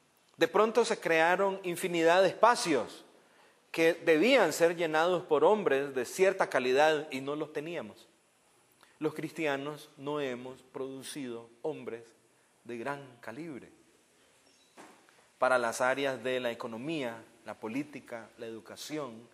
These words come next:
las ciencias. Hay cristianos ahí, pero ellos no saben cómo funciona la verdad de Cristo para esas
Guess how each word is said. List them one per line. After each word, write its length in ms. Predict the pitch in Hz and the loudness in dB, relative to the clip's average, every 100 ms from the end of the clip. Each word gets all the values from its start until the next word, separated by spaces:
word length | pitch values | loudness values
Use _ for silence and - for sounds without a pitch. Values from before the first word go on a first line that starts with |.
| _ _ | _ _
las 140 | - | -16
ciencias. 720 | - 160 170 123 107 120 113 - _ _ _ _ _ _ - | -12 -6 -6 -8 -12 -14 -18 -20 _ _ _ _ _ _ 2
Hay 160 | 180 | 2
cristianos 800 | 196 208 - - 226 294 226 147 | 2 0 -2 0 4 4 4 -2
ahí, 280 | 120 101 90 - _ _ _ _ _ _ _ _ _ _ _ _ | -2 -4 -8 -18 _ _ _ _ _ _ _ _ _ _ _ _
pero 160 | - 160 | -2 0
ellos 240 | 156 147 | 2 -2
no 160 | 139 131 | -6 -12
saben 480 | - 214 226 185 139 | -10 -8 -6 -8 -8
cómo 260 | - 156 | -6 -6
funciona 560 | 156 156 151 - 190 160 | -8 -10 -10 -8 -6 -4
la 140 | 131 | -2
verdad 320 | 120 123 127 139 | -2 0 0 -2
de 160 | 131 | -2
Cristo 400 | - 139 135 143 | -6 -8 -6 -8
para 400 | 131 123 113 113 | -6 -6 -4 -4
esas 640 | 127 165 156 113 87 - | 0 0 0 -6 -8 -16